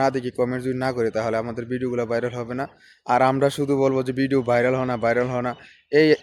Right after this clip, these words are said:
এই চিন্তাটা নিয়ে আমরা পিছনে পড়ে থাকবো, কিন্তু আমরা সামনের দিকে এগিয়ে যেতে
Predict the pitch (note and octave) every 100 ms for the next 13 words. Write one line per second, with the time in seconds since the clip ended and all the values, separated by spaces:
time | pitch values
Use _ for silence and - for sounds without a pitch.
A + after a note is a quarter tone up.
0 | - F3 E3+ F3 E3 D3+ D#3+ D#3+ F3 E3
1 | C#3 C3 - C#3+ C#3 C3+ C3 C#3 C3+ A#2+
2 | A2+ F#3+ - _ _ _ _ _ C#3 B2+
3 | A#2+ B2 C#3+ C#3 A#2+ B2 B2+ B2+ B2+ A#2
4 | A2